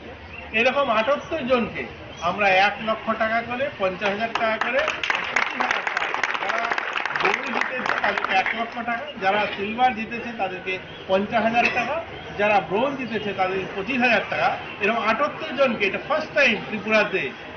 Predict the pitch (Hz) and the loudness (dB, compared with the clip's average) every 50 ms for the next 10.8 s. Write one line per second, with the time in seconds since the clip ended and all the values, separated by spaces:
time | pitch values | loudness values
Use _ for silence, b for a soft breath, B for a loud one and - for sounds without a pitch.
0 | - 160 202 214 208 202 185 - 247 262 269 254 226 180 - 175 180 185 196 220 | -4 0 4 4 6 4 4 4 2 2 2 2 2 -2 -2 0 2 4 4 6
1 | 233 247 247 233 190 180 185 185 185 196 180 - 233 233 233 214 170 180 175 180 | 6 6 4 4 4 4 2 2 2 0 -2 2 4 6 6 6 6 4 4 4
2 | 180 - 226 220 190 147 127 - - - - 165 165 170 196 196 208 196 - - | 2 0 -2 -2 -2 -2 -4 -6 -10 -10 -6 -4 -2 2 2 2 2 2 0 -2
3 | 180 185 190 196 202 202 196 190 196 180 185 175 156 160 156 151 131 131 127 117 | -2 2 6 6 6 6 6 4 0 0 0 -2 2 4 4 4 4 2 -2 -6
4 | 113 - - 113 101 90 - - - - - 214 196 220 247 285 285 269 254 262 | -6 -8 -8 -10 -10 -10 -10 -12 -12 -8 -4 0 0 2 4 6 6 6 6 6
5 | 277 285 294 302 302 240 254 262 240 233 277 269 262 247 285 277 269 277 269 233 | 4 2 2 0 -4 -4 -6 -4 0 2 2 2 2 2 0 0 2 2 0 0
6 | 208 - 202 214 208 226 247 233 - - 233 247 277 269 - 285 294 277 254 220 | 0 -2 -2 -2 -2 -2 -2 -6 -4 -2 0 2 2 2 2 2 4 4 6 4
7 | - 202 214 202 196 185 170 156 - - 175 226 - - - - - - - - | 4 2 0 4 4 4 4 4 0 -2 -6 -6 -8 -8 -8 -8 -10 -8 -2 2
8 | 196 220 226 240 254 254 233 262 254 220 240 247 247 254 247 240 233 226 214 - | 4 4 6 4 4 2 2 0 0 0 2 4 6 8 8 8 8 6 4 0
9 | - - - - - - - - 359 359 - 247 262 277 277 285 269 247 208 185 | -2 -6 -8 -8 -8 -2 2 2 2 2 2 4 6 6 8 8 6 6 6 6
10 | 156 127 - - - - - - - - - - - 202 233 269 | 6 4 0 -6 -10 -12 -12 -12 -10 -10 -6 -2 0 2 2 2